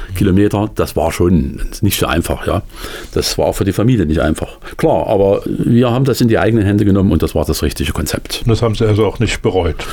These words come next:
Speaker 1: Ich habe das nicht bereut, weil ich habe halt auch in meiner Zeit bei der B A S F Leute kennengelernt, äh, mit denen ich später weiter gearbeitet habe. Ich habe hier gekündigt und bin dann irgendwann in die Selbstständigkeit übergegangen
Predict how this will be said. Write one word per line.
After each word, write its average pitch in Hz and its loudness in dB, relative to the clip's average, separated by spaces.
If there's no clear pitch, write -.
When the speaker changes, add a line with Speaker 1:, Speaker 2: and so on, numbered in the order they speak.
Speaker 1:
Ich - 0
habe 95 0
das - -2
nicht - -2
bereut, 73 0
weil 85 2
ich - 0
habe 98 -2
halt 98 0
auch 98 0
in 104 2
meiner 90 2
Zeit 92 0
bei 92 -2
der 87 0
B 95 2
A 90 2
S 90 0
F - -2
Leute 98 2
kennengelernt, 95 0
äh, 92 4
mit 98 4
denen 98 2
ich 98 0
später 95 0
weiter 85 2
gearbeitet 120 0
habe. 80 2
Ich - -6
habe 95 2
hier 80 2
gekündigt 92 0
und 90 2
bin 90 4
dann 82 4
irgendwann 90 4
in 82 2
die 80 0
Selbstständigkeit 101 -2
übergegangen 113 0